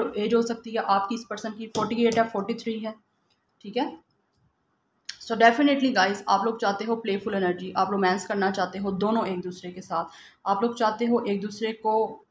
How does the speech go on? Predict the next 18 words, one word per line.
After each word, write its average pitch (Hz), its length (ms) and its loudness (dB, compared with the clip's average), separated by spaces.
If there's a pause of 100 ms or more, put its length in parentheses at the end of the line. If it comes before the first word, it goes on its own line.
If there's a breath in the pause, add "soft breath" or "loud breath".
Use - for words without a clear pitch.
(240)
reminder, 202 520 2 (160)
एक 240 160 0
दूसरे 262 320 0
को, 269 260 2 (240)
कई 302 200 4
ऐसी 285 240 4
चीज़ें 226 260 0
हैं 233 140 4
जो 233 100 2
आप 196 240 6
दोनों 214 180 -2
को 220 100 -2
एक 202 100 -4
दूसरे 202 300 -6
की 202 180 -2
याद 175 180 4
दिलाती 185 440 -2
हैं। 180 160 -4